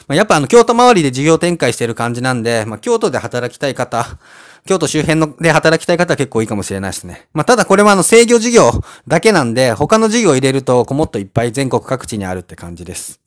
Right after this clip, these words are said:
次は会社の大きさですね。オムロンがライバルたち、まあ、業界の中でどれくらいのデカさかっていうとこなんですけど、まあ、時価総額っていう市場から付けられてる企業価値で見ると、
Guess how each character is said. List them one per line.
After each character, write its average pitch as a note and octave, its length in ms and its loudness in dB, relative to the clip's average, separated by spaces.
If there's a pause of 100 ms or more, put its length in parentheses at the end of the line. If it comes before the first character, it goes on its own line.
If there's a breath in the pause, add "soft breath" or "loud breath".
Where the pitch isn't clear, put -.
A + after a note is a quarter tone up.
(440)
次 G3 200 -4
は G3 80 0
会 F3 200 -2
社 G3 100 0
の F#3+ 160 0
大 F#3 60 0
き - 80 -10
さ F#3+ 160 0
で F#3 100 -2
す - 160 -6
ね。 G#2 240 -6
オ F3 100 0
ム G#3+ 120 4
ロ D#3+ 80 4
ン C#3 40 -2
が B2 60 -2
ラ D#3 140 2
イ F#3 60 2
バ E3 100 6
ル C3+ 100 2
た A#2 140 -4
ち、 A2 240 -8
ま C3 80 -2
あ、 - 20 -2
業 D#3+ 160 2
界 E3 180 2
の D#3+ 120 0
中 D3+ 220 0
で A2+ 260 -4
ど B2+ 80 0
れ C#3 100 0
く D#3 100 -2
ら D3+ 100 4
い D#3 40 2
の D3+ 80 0
デ D#3 100 2
カ D3+ 120 -2
さ B2 120 -2
か G#2+ 120 -2
っ - 100 -6
て - 80 -10
い G2+ 40 -6
う F#2 40 -8
と G2 80 -6
こ A2 100 -4
な G2 100 -4
ん - 20 -6
で F2+ 40 -6
す - 60 -10
け F#2+ 100 -10
ど、 G#2 220 -4 (260 loud breath)
ま C#3 100 -4
あ、 - 20 -
時 D3+ 80 -6
価 G3+ 120 2
総 A#3 200 6
額 D#3 160 2
っ - 40 -2
て - 120 -6
い A#2 60 -2
う G#2+ 40 -6
市 D#3 140 -4
場 F3+ 160 2
か F3+ 100 2
ら F3 120 2
付 - 180 -2
け F3+ 40 2
ら F3+ 60 4
れ F3+ 80 4
て C#3+ 100 -4
る A#2 100 -8
企 C#3 180 -8
業 D3+ 100 0
価 D3 140 -2
値 C#3+ 100 -8
で A#2+ 100 -4
見 A2+ 120 -4
る G#2+ 100 -8
と、 A2+ 320 -6